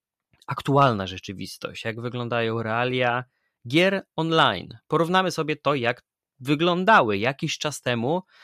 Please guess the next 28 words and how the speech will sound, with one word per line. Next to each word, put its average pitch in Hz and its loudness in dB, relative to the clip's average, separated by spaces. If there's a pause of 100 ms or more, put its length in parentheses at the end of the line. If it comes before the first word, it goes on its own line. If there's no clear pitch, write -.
(200)
e, 117 0
jak 123 -2
to - -8
się 127 -4
wszystko - -6
zaczynało, 120 2
bo 104 -2
tak 110 -6
naprawdę 110 0
w 110 -4
tym 110 -4
momencie 110 -4
największego 110 -6
boomu 127 -2
na 113 2 (220)
jeden 190 4
z 127 -6
rodzajów 95 0
gier 101 -2
online, 101 -4 (400)
e, 104 -2
złapałem 127 0
bakcyla. 156 2
Później 208 0
troszkę 190 -2
mi 170 -2
to 165 0
minęło. 175 2